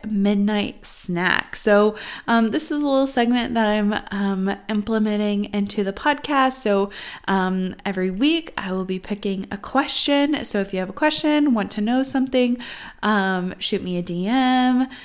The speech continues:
or email me at golden hour drip at gmail dot com. Um, and right now, my favorite snack, um, I'm doing seventy-five hard. So that means,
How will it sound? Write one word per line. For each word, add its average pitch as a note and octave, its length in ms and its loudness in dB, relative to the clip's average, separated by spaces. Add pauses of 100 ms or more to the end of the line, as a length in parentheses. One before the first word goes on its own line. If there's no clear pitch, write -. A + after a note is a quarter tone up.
(240)
or E3+ 460 -2
email C4+ 320 4
me B3+ 300 2
at - 300 -6
golden F3 260 -6
hour E3+ 240 -2
drip C4+ 680 2
at F#3 180 -6
gmail F3 380 -4
dot - 200 -4
com. C4+ 600 2 (520)
Um, G3+ 360 0
and A3+ 220 2
right E4 300 4
now, B3+ 260 4
my A3+ 280 4
favorite C#4 580 0
snack, G#3 640 2 (420)
um, F#3+ 420 0
I'm G3+ 180 0
doing A#3 300 2
seventy-five C4 540 2
hard. G3+ 420 4
So - 120 -4
that G#3 220 0
means, G#3 420 0